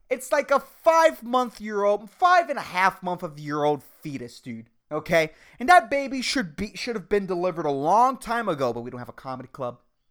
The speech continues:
you know? Wanna have more consistent open mics. Like, this is, this is, this is my reality.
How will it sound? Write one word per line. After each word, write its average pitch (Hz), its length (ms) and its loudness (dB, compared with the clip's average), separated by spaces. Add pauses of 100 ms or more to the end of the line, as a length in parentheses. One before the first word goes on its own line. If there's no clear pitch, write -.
(100)
you 131 120 -12
know? 127 180 -6 (500)
Wanna 147 160 -4
have 135 140 -8
more 139 300 -8
consistent - 680 -14
open 135 320 -8
mics. 135 380 -12
Like, 139 140 -14
this 226 180 -12
is, 247 180 -14
this 311 180 -8
is, 349 140 -10
this 370 240 -8
is 320 140 -12
my 294 120 0
reality. 139 640 -4